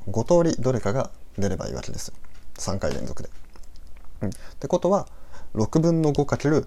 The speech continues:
六分の五かける六分の五ですよね。まあ、六分の五の三乗になりますね。で、これが六が一回も出ない確率なんですよ。で、これを、えー、確率の全体、まあ、確率ってのは一が上限っていうか、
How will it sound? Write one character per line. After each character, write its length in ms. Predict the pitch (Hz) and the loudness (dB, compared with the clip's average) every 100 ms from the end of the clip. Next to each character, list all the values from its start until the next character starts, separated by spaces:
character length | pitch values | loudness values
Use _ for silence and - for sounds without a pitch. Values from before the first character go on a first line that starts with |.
| - | 0
六 220 | 104 113 | -2 2
分 140 | 113 110 | 4 4
の 100 | 110 | 2
五 80 | |
か 100 | 104 | 2
け 100 | 95 | 0
る 180 | 120 104 - | 0 0 0
六 200 | 101 - | 0 0
分 140 | 95 | 0
の 80 | 95 | 0
五 80 | - | 0
で 80 | - | -2
す 60 | |
よ 60 | - | -4
ね。 100 | - - - | -6 -6 -2
ま 80 | 98 | 0
あ、 40 | |
六 180 | 101 117 | 2 4
分 100 | 117 | 4
の 100 | 113 | 6
五 120 | 113 | 4
の 140 | - - | 2 -2
三 300 | - 104 101 | -2 2 2
乗 160 | 98 | 2
に 60 | 92 | 0
な 80 | 107 | -2
り 60 | |
ま 60 | 107 | -4
す 100 | - | -6
ね。 60 | - - - - - - - | -6 -8 -8 -10 -10 -6 0
で、 60 | |
こ 120 | - | 6
れ 100 | 190 | 6
が 200 | 214 196 - - | 6 4 -2 -4
六 260 | 117 123 156 | 0 4 6
が 80 | - | 4
一 120 | 107 - | 2 -2
回 160 | - 151 | 0 2
も 140 | 117 | 4
出 120 | 104 | 4
な 100 | 120 | 2
い 60 | - | -2
確 220 | - - | -4 -6
率 160 | - 90 | -4 -4
な 60 | |
ん 40 | - | -4
で 60 | |
す 120 | - - | -4 -6
よ。 60 | - - - - - - - - - - - - - | -4 -2 0 0 0 -2 -4 -8 -8 -10 -14 -12 0
で、 120 | 151 | 2
こ 140 | - 160 | 4 4
れ 80 | 202 | 6
を、 200 | 233 - - - | 4 4 -4 -2
え 160 | 104 95 | 0 0
ー、 20 | |
確 200 | - 123 | 0 2
率 200 | 113 113 | 2 2
の 100 | 104 | 2
全 180 | 98 98 | 0 0
体、 200 | 98 - | -2 -2
ま 120 | 101 | -4
あ、 60 | - | -4
確 200 | - - | -6 -4
率 140 | 117 - | -4 -4
っ 20 | |
て 100 | - | -6
の 60 | 55 | -6
は 160 | 57 - - - | -8 -10 -14 -6
一 180 | 120 135 | 0 2
が 120 | 98 | 2
上 140 | 92 92 | 0 -2
限 140 | 90 | -4
っ 20 | 92 | -6
て 80 | |
い 40 | |
う 20 | |
か、 100 | - | -8